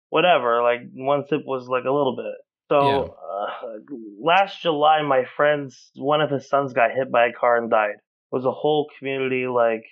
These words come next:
Speaker 1: very sad. And, you know, as a parent, it just made it worse.
Speaker 2: Yeah.
Speaker 1: Um, and that following Friday, I hit up my friend and I was like, "Yo, dude, can I get some of that oil?" It was basically, it's like, "Olive oil or something," and you can just drink it.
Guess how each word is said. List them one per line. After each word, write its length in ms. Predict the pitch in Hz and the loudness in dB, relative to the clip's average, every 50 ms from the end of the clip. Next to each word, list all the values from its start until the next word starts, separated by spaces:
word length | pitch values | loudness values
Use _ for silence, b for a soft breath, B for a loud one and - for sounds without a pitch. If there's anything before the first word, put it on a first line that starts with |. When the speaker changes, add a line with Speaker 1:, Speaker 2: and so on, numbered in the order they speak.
| _ - | _ -20
Speaker 1:
very 760 | 120 117 117 120 131 135 135 127 127 127 127 123 120 117 113 113 _ | -20 -20 -10 -6 -2 0 0 0 0 0 -2 -4 -6 -6 -10 -12 _
sad. 500 | _ - - - 127 120 117 110 110 113 | _ -10 -2 2 4 6 6 6 4 2
And, 180 | 113 117 120 | 0 -2 -2
you 80 | 123 123 | 0 2
know, 120 | 120 117 | 4 2
as 100 | 117 117 | 2 2
a 60 | 120 110 | 0 -4
parent, 420 | - - 143 131 120 120 117 113 | -2 0 2 2 4 2 0 -2
it 60 | 117 | -8
just 100 | 113 117 | -10 -4
made 160 | 123 117 117 | -2 0 0
it 80 | 113 110 | 0 0
worse. 340 | 120 127 127 120 113 113 - _ _ _ _ _ _ | 0 0 2 2 0 -2 -8 _ _ _ _ _ _
Speaker 2:
Yeah. 160 | - - 82 - | -12 -12 -10 -2
Speaker 1:
Um, 680 | - 151 143 131 131 131 127 123 123 123 123 120 117 - _ _ _ _ _ - | 2 4 4 6 6 4 2 2 0 -2 -4 -6 -10 -16 _ _ _ _ _ -6
and 160 | 139 135 139 | -4 0 2
that 220 | 139 139 - - - - | 2 2 2 0 -2 0
following 560 | 151 151 165 170 170 170 160 156 151 147 127 | 2 2 4 4 2 2 0 0 -2 -4 -6
Friday, 520 | 113 - - - 151 165 190 196 180 165 147 | -8 -6 -2 2 4 4 4 6 6 6 6
I 320 | 135 131 131 131 131 123 - - | 4 4 2 0 -4 -10 -14 -16
hit 180 | - - 147 160 | -6 -2 0 0
up 60 | 151 | 2
my 160 | 135 131 123 123 - | 2 0 -2 0 0
friend 280 | - 165 185 190 185 160 | 2 2 2 2 0 0
and 140 | 143 135 | -2 0
I 100 | 135 131 | 0 0
was 120 | 131 127 123 | 0 0 0
like, 160 | 131 123 123 | -2 -2 -2
"Yo, 440 | 127 147 160 170 170 160 135 127 135 - _ - | -2 0 0 2 2 0 -2 -4 -8 -16 _ -6
dude, 200 | 156 156 151 - | -6 -6 -6 -2
can 80 | 139 143 | 0 0
I 80 | 156 | 0
get 160 | 160 170 165 | 0 -2 -4
some 140 | - 170 160 | -2 -2 0
of 40 | 143 | 0
that 120 | 123 110 | 0 2
oil?" 280 | 110 123 143 156 165 175 | 2 2 4 4 4 4
It 100 | 180 160 | 2 0
was 100 | 165 160 | -2 0
basically, 440 | 165 196 208 202 - 208 190 185 170 | 0 -2 -2 -2 -6 -6 -4 -4 -4
it's 120 | 151 143 | 0 0
like, 120 | 147 135 - | 0 0 2
"Olive 300 | - 123 135 143 139 123 | 4 4 6 4 4 2
oil 200 | 123 120 117 117 | 2 0 0 0
or 80 | 113 110 | 0 -2
something," 360 | 107 - 117 117 113 117 120 | -2 -2 -2 -2 -2 -6 -10
and 100 | 120 117 | -10 -10
you 60 | 117 117 | -12 -14
can 60 | 117 117 | -16 -18
just 100 | 117 113 | -20 -16
drink 240 | - - 117 120 117 | -8 -6 -6 -4 -4
it. 140 | 117 113 | -6 -6